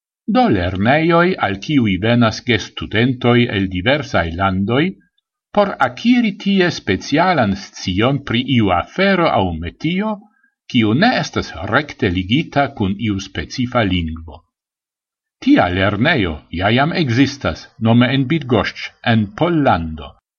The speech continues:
La internacia studumo pri turismo.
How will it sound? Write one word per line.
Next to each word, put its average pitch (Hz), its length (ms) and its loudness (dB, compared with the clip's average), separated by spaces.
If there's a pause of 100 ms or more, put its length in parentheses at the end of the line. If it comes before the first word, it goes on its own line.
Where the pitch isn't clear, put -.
(420)
La - 140 -4
internacia 95 840 0
studumo 170 720 0
pri 123 340 -2
turismo. 87 600 -2